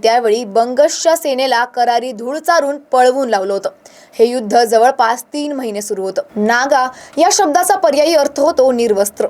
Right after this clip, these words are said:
तर गुजरातमधील पहाडी भागात नागा या शब्दाचा अर्थ योद्धा असा होतो. प्रत्येक निर्वस्त्र साधू नागा नसतो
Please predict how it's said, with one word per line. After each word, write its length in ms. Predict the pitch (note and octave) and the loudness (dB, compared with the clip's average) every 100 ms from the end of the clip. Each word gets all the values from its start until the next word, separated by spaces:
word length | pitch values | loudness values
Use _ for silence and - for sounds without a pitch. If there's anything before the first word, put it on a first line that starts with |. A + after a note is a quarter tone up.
| - - - - | -8 -20 -20 0
तर 120 | B3 | 2
गुजरातमधील 680 | B3 A#3+ C4+ C#4+ C#4+ B3 B3+ C4+ | 2 2 2 0 0 -2 -2 -2
पहाडी 440 | C4+ B3 C#4 F#4 | -2 0 2 2
भागात 440 | E4+ D4+ C#4+ D4 | 0 0 0 -2
नागा 440 | B3+ A#3+ B3+ C4+ A#3+ - - - | -4 -2 0 2 0 -2 -14 -2
या 120 | E4 | 0
शब्दाचा 520 | F#4+ F#4 D#4 E4+ F#4 F4+ | 2 0 0 -2 0 2
अर्थ 340 | C#4 E4 - C#4+ | 2 0 0 2
योद्धा 480 | C#4 A3 A#3 G3+ C#4 | 2 2 2 2 0
असा 200 | G#3+ A3+ | 0 0
होतो. 260 | G#3+ G3 G#3 _ - - - - | -4 -4 -10 _ -20 -20 -6 0
प्रत्येक 400 | E4 - G#4+ G4 | 0 2 0 0
निर्वस्त्र 480 | F#4 E4 E4+ E4+ F#4+ | 0 2 2 2 2
साधू 380 | F#4+ D4 C#4+ D4+ | 2 -2 -2 -4
नागा 380 | C4+ A#3+ A#3 B3+ | -2 0 0 0
नसतो 360 | C4+ - C#4+ | -2 0 2